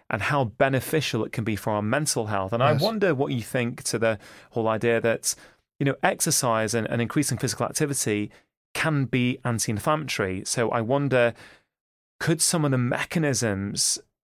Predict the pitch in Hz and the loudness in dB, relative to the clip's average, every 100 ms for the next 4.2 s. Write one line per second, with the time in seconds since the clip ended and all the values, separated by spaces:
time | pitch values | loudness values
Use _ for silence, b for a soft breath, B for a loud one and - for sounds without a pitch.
0 | - 127 - 135 123 117 - - 135 - | -10 -6 -4 -2 0 0 0 -2 -2 0
1 | 139 - 110 104 - - 127 120 - - | 0 0 0 0 -4 -2 0 0 -2 -4
2 | - - b b _ _ _ _ - - | -2 -2 b b _ _ _ _ -6 -4
3 | 147 - 110 113 110 101 233 - 120 104 | -4 -2 -2 -2 -2 -6 -8 -6 -4 -4
4 | 104 | -6